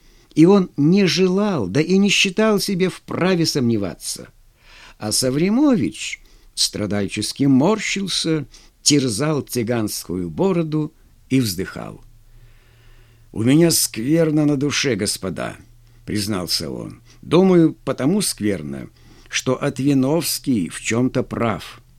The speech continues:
«Оставьте!» с непривычным раздражением крикнул Тюрберт. «Мы смотрим на мир с разных колоколен. И не перескакивайте на чужую. Наша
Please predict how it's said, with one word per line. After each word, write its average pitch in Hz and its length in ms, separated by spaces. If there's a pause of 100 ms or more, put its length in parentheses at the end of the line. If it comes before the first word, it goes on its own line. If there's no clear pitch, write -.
(320)
«Оставьте!» 107 1500 (640)
с - 180
непривычным 131 680
раздражением 113 880
крикнул 110 540
Тюрберт. 85 680 (160)
«Мы 151 220
смотрим 170 600
на 160 160
мир 170 180
с - 180
разных 160 680
колоколен. 107 800 (560)
И 185 160
не 196 140
перескакивайте 170 1200
на 151 120
чужую. 139 760 (920)
Наша 92 800